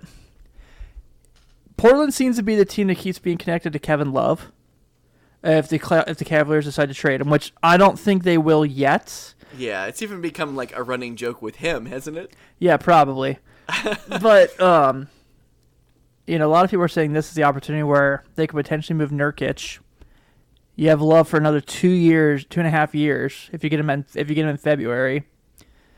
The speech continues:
Speaker 1: So I don't see how that works by any means, but I wouldn't be shocked if at some point Kevin Love plays for the Blazers. He's from Portland.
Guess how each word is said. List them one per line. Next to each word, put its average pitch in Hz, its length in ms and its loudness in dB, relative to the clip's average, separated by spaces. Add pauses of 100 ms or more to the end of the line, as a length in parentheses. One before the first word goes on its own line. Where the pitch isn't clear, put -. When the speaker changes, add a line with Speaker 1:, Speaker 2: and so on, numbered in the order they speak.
(360)
Speaker 1:
So 175 380 2
I 196 120 6
don't 170 240 4 (160)
see 180 200 4
how 156 160 6
that 127 200 2
works 143 300 2
by 143 160 0
any 147 140 -2
means, 147 300 -4
but 127 300 -2 (460)
I 175 100 2
wouldn't 214 220 4
be 185 100 4
shocked 180 400 2
if 180 60 -2
at 175 100 2
some 180 180 2
point 185 240 0
Kevin 175 300 0
Love 165 220 -2
plays 175 180 -2
for - 100 -10
the 175 80 -2
Blazers. 175 360 -2
He's 180 140 -6
from 170 340 2
Portland. 202 540 2